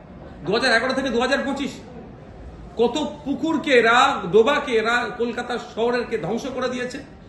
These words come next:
সেগুলো বুঝিয়ে এই প্রমোটারদেরকে দিয়ে অবৈধভাবে সেগুলোকে নির্মাণ করেছে।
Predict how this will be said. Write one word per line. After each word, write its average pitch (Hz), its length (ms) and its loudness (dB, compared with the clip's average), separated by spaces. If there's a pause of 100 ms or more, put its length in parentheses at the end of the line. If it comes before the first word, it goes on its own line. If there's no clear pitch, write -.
সেগুলো 202 260 0
বুঝিয়ে 240 500 2 (300)
এই 180 100 -2
প্রমোটারদেরকে 220 840 2
দিয়ে 247 340 2 (360)
অবৈধভাবে 247 580 4
সেগুলোকে 196 320 -2
নির্মাণ 175 380 0
করেছে। 147 260 -8